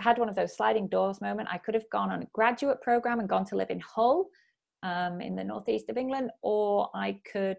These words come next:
have, uh, come and interviewed in London for Eikaiwa no Gios,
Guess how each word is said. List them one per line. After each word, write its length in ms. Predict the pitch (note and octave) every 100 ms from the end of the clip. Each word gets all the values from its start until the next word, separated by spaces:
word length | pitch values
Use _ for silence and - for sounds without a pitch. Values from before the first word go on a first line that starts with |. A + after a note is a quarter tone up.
| -
have, 320 | F3 F3 F3 F#3 -
uh, 280 | E3+ E3 E3 - _ _ _ -
come 100 | G3
and 80 | F3+
interviewed 380 | F#3+ F#3 F3
in 80 | E3+
London 540 | E3+ E3+ E3+ E3 E3+ E3+ _
for 400 | E3+ D#3+ D#3 D3+ -
Eikaiwa 380 | F#3+ F#3+ F3 E3+
no 80 | D3+
Gios, 440 | G3 F#3 F#3 F#3+